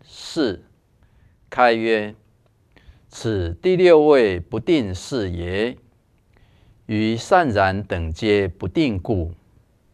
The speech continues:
非如处等定片心故，非如欲等定片地故。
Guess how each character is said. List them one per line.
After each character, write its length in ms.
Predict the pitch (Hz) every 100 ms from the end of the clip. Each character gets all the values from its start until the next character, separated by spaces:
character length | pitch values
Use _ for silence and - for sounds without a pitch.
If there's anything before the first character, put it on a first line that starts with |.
| _ _ - _ _
非 260 | - 190
如 300 | 185 123 110
处 340 | 120 - 190 127
等 320 | 90 85 80 95 _ -
定 360 | - 95 87 -
片 320 | - - 147 101
心 300 | - 101 95
故， 300 | - 90 82 - _ _ _ _ _ _ _ _ _ _ _ _ _
非 140 | 175 180
如 280 | 131 120
欲 220 | 147 180 135
等 380 | - 87 85 87
定 360 | 135 113 82 85 _ _ -
片 300 | - 113 90
地 180 | 110 85
故。 320 | - 87